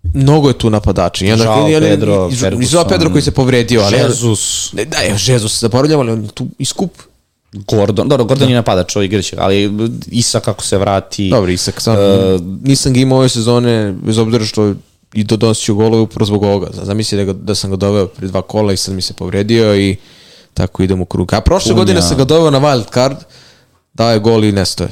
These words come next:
Speaker 1: Isto i on i Nathan Patterson, to mi je totalno ukanalilo sezonu tada.
Speaker 2: E, kako ti deluje sad ova situacija? Brentford City, šta
Speaker 1: Ja, ja vidim,
Speaker 2: očekuješ?
Speaker 1: vidim da će ovdje biti golova. Ja mislim da je ovo trenutak gde City malo diže, to jest pojačava brzinu iz neke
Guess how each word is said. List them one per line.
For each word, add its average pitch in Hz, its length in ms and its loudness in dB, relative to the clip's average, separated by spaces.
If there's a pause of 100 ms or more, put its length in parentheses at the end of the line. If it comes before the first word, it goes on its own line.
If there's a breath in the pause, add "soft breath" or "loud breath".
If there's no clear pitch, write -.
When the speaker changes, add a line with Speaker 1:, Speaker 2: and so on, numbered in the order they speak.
Speaker 1:
Isto 98 240 -6
i 98 60 0
on 98 100 0
i 95 80 2
Nathan 92 240 -2
Patterson, - 400 -4
to 98 120 0
mi 95 60 2
je 92 60 2
totalno 101 320 0
ukanalilo 95 480 0
sezonu 90 380 -2
tada. - 280 -8 (760 soft breath)
Speaker 2:
E, - 40 -14 (240)
kako - 340 -4
ti 214 100 -2
deluje 113 420 2
sad 101 220 -2
ova 92 160 2
situacija? 90 680 -4 (120)
Brentford 104 400 -4
City, 113 540 -2
šta 113 300 0 (500)
Speaker 1:
Ja, 120 80 2
ja 151 80 6
vidim, 180 200 4
Speaker 2:
očekuješ? 185 220 2
Speaker 1:
vidim 190 100 -2
da 185 80 2
će - 120 0
ovdje 170 80 4
biti - 180 0
golova. 139 400 4
Ja 143 140 2
mislim 147 320 0
da 113 360 4 (100)
je 117 160 2
ovo 127 100 6
trenutak 120 380 -2
gde 113 140 2
City - 360 -2
malo 104 280 2
diže, 95 600 2 (920)
to 104 100 0
jest - 200 -2
pojačava 101 400 2
brzinu 104 540 -2
iz 98 120 -4
neke 95 240 -4